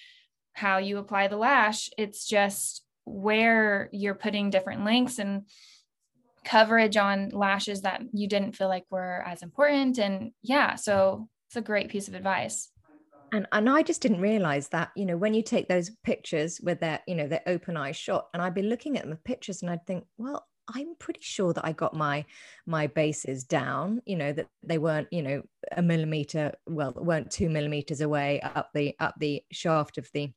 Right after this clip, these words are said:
Speaker 2: lashes." And then it wasn't until that twig that I realized they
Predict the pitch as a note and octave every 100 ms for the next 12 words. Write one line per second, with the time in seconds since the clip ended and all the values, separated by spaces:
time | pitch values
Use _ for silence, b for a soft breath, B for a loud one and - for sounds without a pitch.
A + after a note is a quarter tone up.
0 | _ _ _ _ _ _ - F3+ D#3 -
1 | - F#3+ - B B B - A3 B3+ A#3
2 | G3 A3 A3+ A3+ G#3 F3+ A3+ - D#3+ C#3
3 | - F3+ A3 B3 C#3+ C#3+ D#3+ - A3 G#3